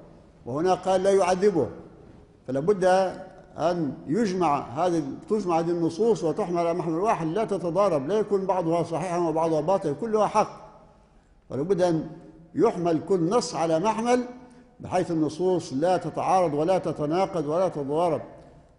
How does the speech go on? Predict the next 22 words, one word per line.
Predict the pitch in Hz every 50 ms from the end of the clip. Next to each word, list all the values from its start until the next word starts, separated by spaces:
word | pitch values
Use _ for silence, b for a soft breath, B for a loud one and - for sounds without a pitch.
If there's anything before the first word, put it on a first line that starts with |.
| _ -
وذلك | 117 120 160 196 214 202 196 175 175 - - - - - - - - - -
قالوا | - 170 190 202 190 180 147
في | 131 151
ال-، | 143 131 131 - - - - - - - - -
الوارد | 113 117 123 160 190 196 185 135
في | 131
القرآن: | 151 151 - 165 165 185 190 180
"وإن | 165 170 185 208
منكم | 214 208 165 180 170 190
إلا | 214 196 180 170
واردها"، | 156 160 160 170 170 147 143 143 160 180 214 226 226 - - - -
يعني | 143 170 180 180 190
هو | 202 202
المر | 202 202 202 220 220 214
على | 180 185 190
الصراط، | 180 - - 196 208 208 170 - - - - - - - - - - -
الصراط | 117 - 156 160 185 208 208 170
مضروب | 175 165 160 151 147 160 185 208 220 208 185
على | 156 160 175 185 196 214 233 226 220 - - - - - - - -
جسر، | 117 123 175 220 - 170 175
مضروب | 165 165 151 147 165 202 214 185 170
على | 156 160 175 196 202 220 220 -